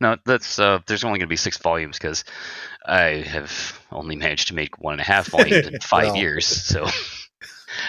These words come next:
Speaker 1: But
Speaker 2: there's
Speaker 1: no, they're
Speaker 2: that
Speaker 1: gonna
Speaker 2: too.
Speaker 1: be, like, certain characters are gonna be put together. Like, like the Snares volume right now, there's three characters in that. It's about Snare, Sid, and Lexa.
Speaker 2: True,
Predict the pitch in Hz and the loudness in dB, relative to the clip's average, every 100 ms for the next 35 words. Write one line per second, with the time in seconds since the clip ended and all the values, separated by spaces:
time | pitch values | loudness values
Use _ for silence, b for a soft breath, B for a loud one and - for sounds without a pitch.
0 | - 113 104 107 104 92 90 82 80 - | 4 8 8 8 6 4 4 4 2 2
1 | B B B B B B B B _ - | B B B B B B B B _ -20
2 | _ _ _ _ - - 107 78 85 92 | _ _ _ _ -4 0 0 0 2 4
3 | 85 - 82 80 80 76 73 - - - | 6 4 0 -2 -4 -4 -4 -6 -8 -6
4 | 76 76 76 85 80 - 87 82 - 82 | -4 -4 -4 -4 -4 -4 -2 -2 2 4
5 | 85 80 - - _ - 82 82 82 78 | 4 2 -2 -6 _ -2 0 0 0 2
6 | 82 80 80 - 82 78 87 78 82 80 | 2 2 0 -4 -2 0 0 0 -2 -6
7 | 78 78 76 _ - 80 76 76 - - | -2 -2 -2 _ -6 -2 -2 -4 -8 -2
8 | 80 80 80 78 - - 82 78 73 - | 2 2 2 -2 -6 -4 -2 -2 -4 -10
9 | 78 76 - 78 78 _ _ _ _ _ | -6 -6 -4 -4 -6 _ _ _ _ _
10 | - - 143 101 | -8 0 0 0